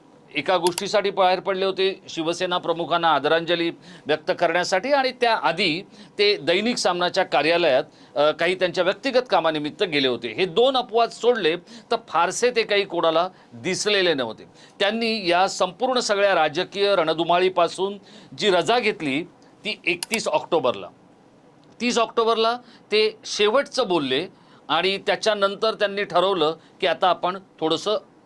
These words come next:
लांब राहिलं पाहिजे, दूर राहिलं पाहिजे. संजय राऊत आजारी पडले आणि एका गोष्टीने सगळ्यांचंच लक्ष वेधलं, ते म्हणजे ज्या शिवसेना प्रमुखांनी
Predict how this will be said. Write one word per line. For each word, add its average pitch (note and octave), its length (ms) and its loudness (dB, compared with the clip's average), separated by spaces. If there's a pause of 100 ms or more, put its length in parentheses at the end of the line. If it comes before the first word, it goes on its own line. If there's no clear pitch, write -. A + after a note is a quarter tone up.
(140)
लांब E3+ 320 2
राहिलं D3 240 2
पाहिजे, C#3 300 -2
दूर G#3+ 260 0
राहिलं C3 220 0
पाहिजे. G2 280 -12 (480)
संजय A#3+ 380 2
राऊत C4+ 280 2
आजारी G#3 400 2
पडले G3+ 420 0 (120)
आणि F#3 220 -2 (120)
एका G#3 360 0
गोष्टीने F#3+ 880 -4 (500)
सगळ्यांचंच A#3 720 0
लक्ष F3 280 -2
वेधलं, D#3 540 0 (420)
ते A3+ 120 4
म्हणजे D#3+ 420 -2 (440)
ज्या A3 300 2
शिवसेना G#3+ 640 2
प्रमुखांनी F3+ 760 -2